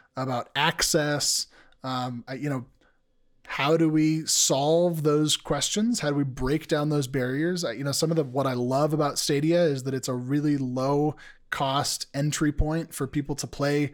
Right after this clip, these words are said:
high quality games. Uh, where before, you know, talk about access for people of different demographics. You know, if you wanted to play PlayStation or Xbox games, you're looking at a five hundred dollar investment by the time you're done buying controllers and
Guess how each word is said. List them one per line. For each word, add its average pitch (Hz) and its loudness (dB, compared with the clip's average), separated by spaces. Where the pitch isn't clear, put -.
high 147 0
quality 147 0
games. 156 0
Uh, 135 0
where 135 2
before, 151 2
you 143 -2
know, 135 2
talk 135 -2
about 135 -2
access 143 0
for 135 0
people 143 -2
of 131 -4
different 139 -2
demographics. 131 -2
You 143 -2
know, 139 2
if 120 -6
you 147 0
wanted 196 2
to 156 0
play 151 -2
PlayStation 151 0
or 156 -2
Xbox - -4
games, 135 -2
you're 277 2
looking 151 -2
at 117 -6
a 110 -6
five 135 -4
hundred 147 -2
dollar 156 2
investment 175 0
by 123 -4
the 135 -6
time 143 -2
you're 143 0
done 143 0
buying 131 -4
controllers 139 -2
and 131 -2